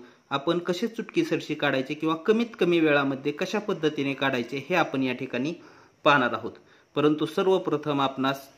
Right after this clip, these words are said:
जर वर्गमूळ काढायचे असेल तर एका गोष्टी लक्षात घ्यायची आहे, ती म्हणजे जर आपण या ठिकाणी संख्येचे वर्ग घेतले किंवा पूर्ण वर्ग संख्या जर घ्यायची असेल तर त्याच्या वर्गमूळच्या एकक स्थानी कोणता अंक येईल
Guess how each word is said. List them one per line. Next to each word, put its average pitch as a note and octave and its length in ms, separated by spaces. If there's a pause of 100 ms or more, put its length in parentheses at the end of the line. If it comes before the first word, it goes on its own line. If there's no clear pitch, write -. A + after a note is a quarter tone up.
जर D#3 120
वर्गमूळ E3 840
काढायचे D3 420
असेल C3+ 300 (420)
तर F3+ 180 (140)
एका D#3+ 260
गोष्टी F3 600
लक्षात E3 320
घ्यायची D3+ 320
आहे, B2+ 200
ती - 480
म्हणजे D3 420 (420)
जर F#3 160
आपण E3+ 280
या D#3+ 120
ठिकाणी D#3+ 420
संख्येचे D3+ 520
वर्ग F3+ 380
घेतले C#3 380 (520)
किंवा D#3+ 200
पूर्ण G#3 360
वर्ग F3+ 300
संख्या E3 420
जर E3 200
घ्यायची F3 300
असेल C3+ 300
तर D3 100
त्याच्या E3 320
वर्गमूळच्या F3+ 640
एकक E3+ 340
स्थानी F3+ 260
कोणता A#3+ 400
अंक D#3 220
येईल C3+ 260